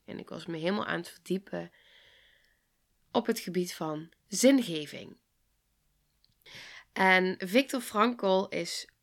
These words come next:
overlevende van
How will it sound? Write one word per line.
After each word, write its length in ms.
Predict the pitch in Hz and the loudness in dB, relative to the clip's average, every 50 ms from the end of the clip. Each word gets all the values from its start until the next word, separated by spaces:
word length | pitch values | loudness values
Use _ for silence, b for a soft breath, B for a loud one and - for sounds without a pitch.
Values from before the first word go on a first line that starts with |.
| _ | _
overlevende 1160 | - 202 208 214 196 190 185 175 170 180 196 233 269 247 240 208 202 185 180 170 170 170 185 196 _ _ _ _ _ _ _ _ _ _ _ _ _ _ _ | 6 8 8 8 8 6 4 4 6 8 8 6 6 4 0 2 2 2 2 0 0 -2 -6 -8 _ _ _ _ _ _ _ _ _ _ _ _ _ _ _
van 460 | _ - - 185 175 175 175 175 170 | _ -2 2 4 4 4 2 0 -2